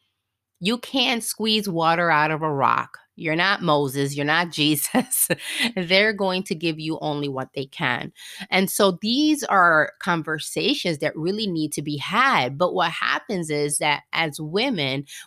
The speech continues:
we fall in love in two point five seconds, with the idea of this man, the idea of who we can make them, the idea of the possibilities. And they are not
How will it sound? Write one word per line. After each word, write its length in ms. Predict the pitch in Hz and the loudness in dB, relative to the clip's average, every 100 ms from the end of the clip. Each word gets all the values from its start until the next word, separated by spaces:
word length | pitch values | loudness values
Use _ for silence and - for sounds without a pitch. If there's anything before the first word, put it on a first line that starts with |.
| - | -6
we 180 | 226 294 | -2 -2
fall 360 | - 196 185 | 0 0 0
in 140 | 160 160 | -2 0
love 200 | 170 175 | 0 0
in 140 | 151 | -4
two 160 | - 214 | -6 -8
point 300 | - 175 165 | -8 -8 -4
five 260 | - 143 139 | 0 0 -2
seconds, 800 | - 220 262 - 113 - - - _ _ _ _ 185 | -2 0 0 0 -6 -6 -10 -10 _ _ _ _ 2
with 220 | 214 214 | 2 4
the 100 | 214 - | 0 4
idea 760 | 190 185 151 185 233 233 160 - | 4 4 0 0 2 2 0 -2
of 220 | 156 139 - _ | -4 -4 -14 _
this 260 | 151 - 165 | -6 -4 -4
man, 360 | 135 117 139 | -4 -4 -2
the 120 | 160 | 2
idea 560 | 180 190 160 208 247 226 | 2 0 -2 -2 -2 0
of 140 | 165 | -2
who 240 | - 220 180 | -2 -2 -2
we 100 | 185 | -6
can 320 | - 165 147 | -4 -2 0
make 300 | 156 160 - | 0 -2 -4
them, 220 | 139 131 | -6 0
the 120 | 147 | 2
idea 600 | - 175 160 180 220 233 | 2 0 -2 -4 0 0
of 260 | 208 180 156 - - - | 2 2 0 -6 -16 -2
the 160 | 170 175 | 0 0
possibilities. 1600 | - 226 220 - - 190 147 139 196 214 165 131 87 - - - _ _ _ _ _ _ _ _ _ _ _ | -4 0 0 0 0 0 0 0 4 4 4 0 -10 -14 -20 -20 _ _ _ _ _ _ _ _ _ _ _
And 400 | 190 202 202 175 | 0 2 2 0
they 540 | 196 208 220 226 220 - | 2 4 6 4 2 2
are 460 | 190 180 180 180 - | 4 8 8 6 4
not 640 | 175 175 175 175 170 165 | -2 -2 0 2 4 2